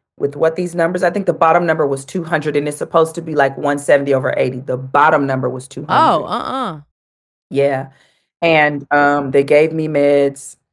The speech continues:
Speaker 1: Um, we canceled everything that was after that. And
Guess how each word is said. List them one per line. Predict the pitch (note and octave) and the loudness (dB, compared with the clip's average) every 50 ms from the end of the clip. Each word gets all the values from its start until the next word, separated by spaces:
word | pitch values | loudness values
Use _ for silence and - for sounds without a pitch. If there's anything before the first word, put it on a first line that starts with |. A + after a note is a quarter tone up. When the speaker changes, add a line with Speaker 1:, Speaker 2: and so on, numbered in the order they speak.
| _ _ _ _ _ _ _ - | _ _ _ _ _ _ _ -2
Speaker 1:
Um, | C#3 C3+ C3+ C3+ C3+ | 0 0 0 0 0
we | C#3+ C#3 | -2 -4
canceled | C#3+ - F3 C#3+ C#3+ C#3+ - D3 C#3+ C#3 | -4 -2 -2 -2 -2 0 -2 -2 -2 0
everything | - C3+ C3+ C#3 C#3 D3 C#3 - C#3 C#3 C#3 C#3 C#3 C3+ | 0 0 -2 -2 -2 -6 -8 -6 -6 -4 -4 -4 -4 -2
that | C#3+ C#3 - | -2 -2 -2
was | - C#3 C3+ C3 C3+ C3 C3+ - - - _ _ - | -2 -2 -2 -2 -4 -8 -10 -14 -18 -20 _ _ -4
after | C#3+ C3+ C3 C3+ - C3+ | -4 -4 -4 -4 -4 -2
that. | C3 C3 B2+ C3 C3 C3 - _ _ _ _ _ _ _ _ _ _ _ _ - | -2 -2 -2 -2 -4 -6 -10 _ _ _ _ _ _ _ _ _ _ _ _ -2
And | C#3 C#3 C#3 C3 B2+ B2+ C3 B2+ C3 | 0 0 0 0 -2 -2 -4 -6 -10